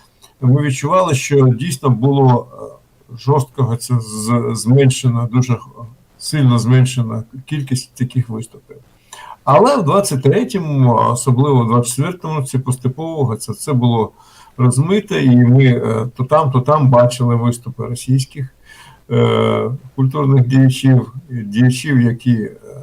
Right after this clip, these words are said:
виконували, європейські виконували, е, російські музичні, оперні, там, балетні твіри, твори.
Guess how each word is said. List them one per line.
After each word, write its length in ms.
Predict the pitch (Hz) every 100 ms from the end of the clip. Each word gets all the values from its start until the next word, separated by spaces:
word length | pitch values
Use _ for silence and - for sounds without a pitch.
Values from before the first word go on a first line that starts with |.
| - _ _ _ -
виконували, 840 | 131 131 143 123 110 117 110 110 - _ _ 127
європейські 760 | 131 123 123 123 120 123 -
виконували, 680 | 120 120 131 120 113 110 110 110 - - - _ - - -
е, 300 | 123 113 107
російські 720 | 113 - 135 127 - 120 110 107 101 - _ _ _ -
музичні, 760 | 131 117 143 170 - 135 117 107 -
оперні, 460 | 147 131 117 107
там, 160 | 107 - -
балетні 440 | - 147 135 135
твіри, 500 | 131 135 131 123 120 - - - - _ -
твори. 500 | 131 139 123 117